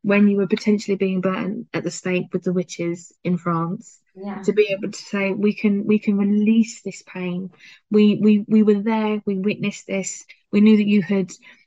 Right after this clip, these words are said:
Speaker 1: essentially signed up for that experience in that incarnation, but we can now s-, thank ourselves and say, 'Yeah, I've learned this. I, I don't have to go through, through this again.'"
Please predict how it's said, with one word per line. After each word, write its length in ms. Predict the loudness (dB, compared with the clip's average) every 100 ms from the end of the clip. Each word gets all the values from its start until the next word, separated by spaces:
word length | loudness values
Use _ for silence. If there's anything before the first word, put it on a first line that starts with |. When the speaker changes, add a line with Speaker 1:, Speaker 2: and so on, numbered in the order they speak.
| _ -6
Speaker 1:
essentially 560 | -4 -2 -2 -2 -2 -2
signed 320 | 0 0 0
up 160 | -2 -6
for 100 | -8
that 160 | -6
experience 600 | -6 -8 -4 -2 -2 -4 -6
in 60 |
that 120 | -4
incarnation, 720 | -4 -4 -4 -2 -2 -4 -4
but 120 | -2 -2
we 120 | -4
can 180 | -2 -4
now 200 | -2 -6
s-, 240 | -8 -18 _ _ 0
thank 300 | 2 0 -4
ourselves 720 | -10 -8 -6 -4 -6 -14 _ _ _ _
and 140 | -6 -2
say, 180 | 0 2
'Yeah, 240 | 4 4
I've 180 | 2 2
learned 380 | 4 4 2 -2
this. 320 | -6 -8 -8
I, 100 | -6
I 120 | -4 0
don't 260 | 4 2
have 260 | 2 -10 -8
to 220 | -8 -8 -12 _ _ _ _ _ _ 0
go 180 | 4 4
through, 320 | 2 -2 -2 -4
through 240 | 2 2
this 200 | 2 -2
again.'" 580 | -4 -4 -4 -4 -4